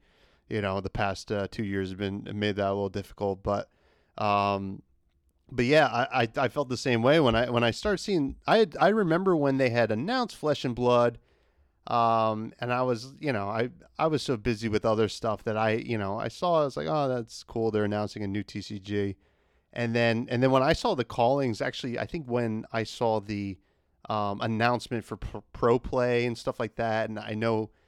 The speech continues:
that Magic had really stepped away from that, right? Wizards of the Coast really stepped away from pro play on a, on a large scale. So that was kind of exciting. So I was like, "I'll check this game out."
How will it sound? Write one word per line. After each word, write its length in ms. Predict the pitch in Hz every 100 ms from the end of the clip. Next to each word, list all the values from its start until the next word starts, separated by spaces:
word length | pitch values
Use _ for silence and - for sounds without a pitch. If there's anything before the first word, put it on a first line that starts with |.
| _
that 120 | 117
Magic 400 | 120 185 202 147
had 160 | 123 110
really 240 | 139 131
stepped 340 | 107 - 143 -
away 260 | 101 110
from 220 | 120 - 101
that, 200 | 113 113
right? 200 | 113 107
Wizards 380 | 110 117 120 107
of 60 | 107
the 80 |
Coast 340 | - 107 98 -
really 140 | 104
stepped 240 | - 117 104
away 140 | 104
from 180 | - 104
pro 260 | - 120
play 400 | 110 - 107 104 95 _ _ _
on 120 | 110
a, 80 | 104 101 - -
on 80 | 110
a 80 |
large 320 | 101 107 104 -
scale. 420 | - 156 175 117
So 160 | -
that 260 | 113 113 156
was 120 | 156
kind 220 | - 120
of 100 | 107
exciting. 540 | 101 - - 147 147 101
So 120 | -
I 40 |
was 120 | 117 -
like, 100 | 156
"I'll 80 | -
check 220 | - 156
this 160 | 127 113
game 240 | 117 110
out." 200 | 156 151